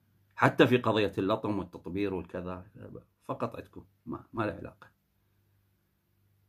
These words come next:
كلها لتشويه الدين، لتشويهكم، لتشويه نفسيتكم، لتشويه فكركم، لتشويه توجهاتكم. من يقبل هذا؟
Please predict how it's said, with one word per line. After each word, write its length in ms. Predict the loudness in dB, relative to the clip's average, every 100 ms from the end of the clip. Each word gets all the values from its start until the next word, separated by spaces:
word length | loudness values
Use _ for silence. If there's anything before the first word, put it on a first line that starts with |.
| _ _ _ _
كلها 260 | 6 8 8
لتشويه 560 | 6 2 -2 2 2 2
الدين، 420 | -4 -2 0 0
لتشويهكم، 800 | -4 -8 -6 -6 -8 -8 -6 -6
لتشويه 460 | -6 -10 -6 -2
نفسيتكم، 600 | -2 -4 -4 -4 -4 -6
لتشويه 340 | -6 -6 -6 -6
فكركم، 560 | -6 -6 -4 -4 -4
لتشويه 320 | -4 -6 -6
توجهاتكم. 800 | -6 -6 -6 -6 -6 -8 -8 -10 -10 _ _ _ -2
من 140 | 0
يقبل 380 | 0 -2 -6 -8
هذا؟ 180 | -10 -14